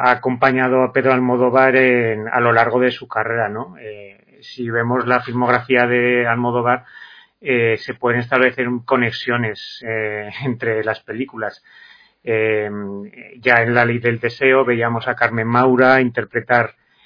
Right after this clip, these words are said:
eh, el, en el teatro,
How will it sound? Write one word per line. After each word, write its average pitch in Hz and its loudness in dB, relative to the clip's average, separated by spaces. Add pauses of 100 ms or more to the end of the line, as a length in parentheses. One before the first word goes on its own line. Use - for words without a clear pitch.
(360)
eh, 113 2
el, 113 -4
en 113 -8
el 113 -4
teatro, 123 0